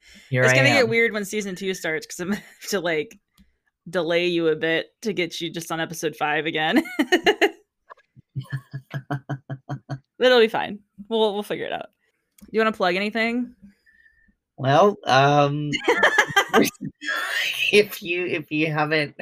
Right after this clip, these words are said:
Speaker 1: heard of it.
Speaker 2: You're gonna plug the same thing you plug every time you're on here? <laughs>
Speaker 1: The same thing every time. Well, it's quarantine, so I have nothing that I'm currently pursuing or doing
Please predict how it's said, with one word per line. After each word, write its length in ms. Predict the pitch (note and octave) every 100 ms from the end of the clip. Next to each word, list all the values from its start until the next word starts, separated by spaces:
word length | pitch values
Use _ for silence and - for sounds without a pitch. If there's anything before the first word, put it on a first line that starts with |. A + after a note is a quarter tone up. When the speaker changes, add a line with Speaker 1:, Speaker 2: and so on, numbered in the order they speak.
| C3+
Speaker 1:
heard 500 | D3+ F3+ D#3+ C#3 D3+ _ - - - - -
of 180 | E3+ - E3+
it. 140 | - _ - _ - _ _ _ _ _ _ _ - - C6+ - _ _ _ _ - - _ _ _ _ - - A#3+
Speaker 2:
You're 100 | A3
gonna 100 | A3
plug 180 | G#3 G3
the 60 | F#3
same 200 | F#3+ F#3+
thing 140 | G3
you 100 | F3+
plug 160 | F3+ E3
every 220 | E3+ F3+
time 200 | G#3 F#3
you're 120 | F3+
on 120 | F3+ G#3
here? 200 | G#3+ D4
<laughs> 40 | - - E4 E4
Speaker 1:
The 140 | -
same 120 | - - B4 - _
thing 320 | F3+ E3 B2 -
every 340 | B2 C3 D3+
time. 440 | C#3 D3+ D3+ A#2+ -
Well, 380 | E3 G3+ F#3+ -
it's 200 | - E3+
quarantine, 760 | - C3+ A2+ A2 B2+ B2 C#3 -
so 260 | - B2+ A2+
I 180 | A#2 A#2+
have 360 | A2+ A2 G#2+ - F#3 - _ _ -
nothing 880 | A#2+ C3 C3 C3 C3+ C#3 C#3+ D3 C#3
that 180 | B2
I'm 380 | A2+ A2+ A#2 A2+ _ -
currently 340 | - G#2 A2
pursuing 460 | A2+ A2 A#2 G#2+ G#2+
or 80 | G#2
doing 440 | G2+ G2 A#2+